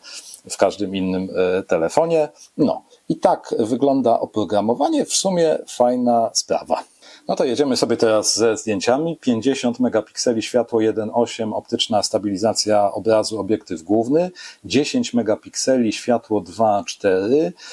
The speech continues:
E, też optyczna stabilizacja, trzykrotny zoom optyczny, dwanaście megapikseli, szeroki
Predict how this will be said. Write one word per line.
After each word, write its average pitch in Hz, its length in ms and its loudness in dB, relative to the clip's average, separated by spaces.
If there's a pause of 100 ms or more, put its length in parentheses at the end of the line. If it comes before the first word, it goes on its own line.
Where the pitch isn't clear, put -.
(260)
E, 113 260 2
też - 260 -2
optyczna 117 460 -2
stabilizacja, 110 720 -2
trzykrotny 104 840 -4
zoom 175 540 -2
optyczny, 208 580 -2 (300)
dwanaście 143 440 0
megapikseli, 117 760 0
szeroki 113 640 -2